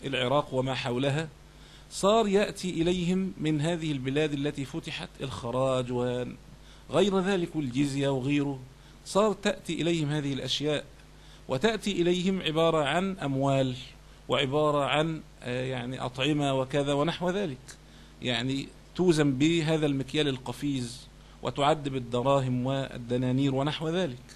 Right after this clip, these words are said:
النبي صلى الله عليه وسلم يخبر هنا: "يوشك أهل العراق ألا يجبى إليهم قفيز ولا درهم"،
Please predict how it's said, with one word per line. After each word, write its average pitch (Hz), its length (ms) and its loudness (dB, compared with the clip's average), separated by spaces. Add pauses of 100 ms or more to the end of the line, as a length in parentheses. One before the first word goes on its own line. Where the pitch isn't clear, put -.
(720)
النبي 120 380 0
صلى 170 180 -4
الله - 100 -6
عليه 185 100 -2
وسلم 165 240 -4
يخبر 143 320 -6
هنا: 135 280 -4 (460)
"يوشك 175 400 -2
أهل 170 300 -4
العراق 151 640 -6 (380)
ألا 135 300 2
يجبى 147 440 2
إليهم 135 540 -2
قفيز 143 400 -2
ولا 135 360 2
درهم"، 117 340 -2